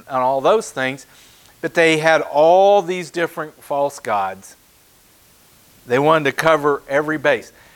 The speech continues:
But here's the problem. We're not observing. We're not looking.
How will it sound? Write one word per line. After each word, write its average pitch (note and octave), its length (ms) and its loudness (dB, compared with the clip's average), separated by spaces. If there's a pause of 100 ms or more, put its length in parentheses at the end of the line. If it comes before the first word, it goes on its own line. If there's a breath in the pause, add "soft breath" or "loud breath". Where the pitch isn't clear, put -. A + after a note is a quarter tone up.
(140 soft breath)
But D#3 120 -4
here's A3 260 0
the F3 80 -10
problem. F#3 460 0 (800)
We're E3 140 -6
not G3+ 220 0
observing. D3+ 600 -4
We're D3+ 100 -2
not D3+ 300 -2
looking. A#2 500 -10